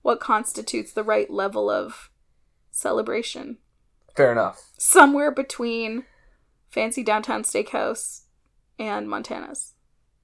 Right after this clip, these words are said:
Speaker 2: Like a Kelsey's?
Speaker 1: <laughs> Sure. Like a Kelsey's.
Speaker 2: Okay. Good to
Speaker 1: Sounds
Speaker 2: know.
Speaker 1: good.
Speaker 2: Okay.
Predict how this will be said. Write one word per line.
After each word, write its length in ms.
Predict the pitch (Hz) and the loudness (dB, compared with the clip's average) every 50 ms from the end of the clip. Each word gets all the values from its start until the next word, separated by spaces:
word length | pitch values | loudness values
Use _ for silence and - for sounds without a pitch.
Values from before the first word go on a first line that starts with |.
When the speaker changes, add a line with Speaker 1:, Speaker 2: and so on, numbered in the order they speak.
| _ _ _ _ - | _ _ _ _ -20
Speaker 2:
Like 120 | - - | -18 -18
a 60 | 110 98 | -20 -20
Kelsey's? 800 | _ - - 113 110 117 117 - - 147 135 135 143 156 - - - | _ -12 -8 -8 -6 -6 -8 -10 -14 -14 -14 -14 -12 -12 -8 -6 6
Speaker 1:
<laughs> 40 | - 571 - - - 640 - - - - - - - - - - - - - - _ - - - - - - - _ _ - - - - - - - - - - - - - - - - - _ - - - - - - - - - - - - _ _ _ - - - - | 6 6 8 10 8 8 8 6 0 -2 -2 -8 -18 -20 -20 -20 -20 -20 -20 -20 _ -20 -20 -20 -20 -20 -20 -20 _ _ -20 -20 -6 -6 -6 -6 -4 -6 -6 -6 -6 -6 -8 -8 -8 -8 -8 _ -8 -8 -8 -14 -14 -16 -14 -14 -16 -18 -18 -20 _ _ _ -20 -20 -18 -16
Sure. 420 | - - - 370 320 262 269 - - - - - - - - - - - - - - - - _ _ - | -16 -4 0 2 2 2 0 -4 0 0 0 0 0 -10 -14 -16 -16 -16 -10 -10 -10 -10 -10 _ _ 2
Like 160 | 453 415 403 403 | 2 2 4 2
a 60 | 381 | -2
Kelsey's. 560 | 359 - - 311 311 302 - - 285 262 - - - - - - - - | -4 -2 -2 -2 -2 -2 -6 -10 -10 -10 -10 -14 -20 -20 -20 -20 -20 -14
Speaker 2:
Okay. 280 | - - - 117 - - _ - - | -8 -2 -2 -2 -2 -4 _ -20 -8
Good 80 | - 156 | -4 -4
to 40 | 392 | -2
Speaker 1:
Sounds 100 | - - | 0 0
Speaker 2:
know. 120 | 117 117 117 | 0 0 0
Speaker 1:
good. 280 | - 330 339 339 - - - - - - - - | 0 -4 0 2 2 2 2 -2 -10 -14 -8 -6
Speaker 2:
Okay. 200 | - - - | -6 -6 -6